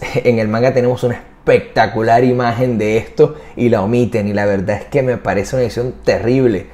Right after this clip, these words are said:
porque hace que todo se vea mucho más plano. Y además luego tenemos como el cambio al sueño que está teniendo Reiner, y siento que tampoco esa parte quedó tan bien marcada,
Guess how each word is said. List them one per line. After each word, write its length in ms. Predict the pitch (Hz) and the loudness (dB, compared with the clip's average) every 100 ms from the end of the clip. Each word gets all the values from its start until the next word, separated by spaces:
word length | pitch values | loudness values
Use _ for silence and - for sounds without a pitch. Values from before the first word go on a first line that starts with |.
| - - - | -20 -20 -2
porque 340 | 139 135 135 127 | 2 2 2 0
hace 180 | 127 | 2
que 120 | 147 - | -2 0
todo 220 | 143 151 | -2 -2
se 100 | 135 | -2
vea 120 | 127 | 0
mucho 280 | 135 127 131 | -2 -2 -2
más 160 | 117 - | -2 -2
plano. 400 | 147 165 139 - - - - - - | 0 2 0 -4 -12 -20 -20 -20 -4
Y 240 | 220 220 - - | -2 -2 -6 -4
además 500 | - 156 170 170 190 | 4 6 6 4 4
luego 320 | 143 135 160 | 6 8 8
tenemos 300 | 160 131 135 | 6 2 -2
como 220 | - 139 107 | 0 0 0
el 180 | 95 | -2
cambio 460 | - 131 135 135 143 | 0 0 2 4 4
al 160 | 110 92 | 2 -4
sueño 680 | - 110 120 117 127 175 | -6 0 0 0 0 0
que 80 | - | -2
está 220 | - 104 | -6 -4
teniendo 440 | 107 110 113 113 107 | -2 -2 -2 0 0
Reiner, 600 | 120 131 127 143 190 - - - | 0 -2 0 0 -2 -6 -20 -8
y 100 | - | -6
siento 280 | 147 165 165 | 0 2 4
que 80 | 202 | 2
tampoco 640 | 156 127 - - 160 160 | 2 -2 -4 2 2 2
esa 240 | 175 127 - | -4 -4 -2
parte 320 | 151 151 165 | -2 0 0
quedó 320 | 131 113 127 | 2 2 2
tan 500 | 127 - 135 151 143 | 0 -6 -2 0 0
bien 240 | 131 127 135 | 2 0 0
marcada, 800 | 117 104 131 131 127 127 - | -2 -2 2 4 4 0 -2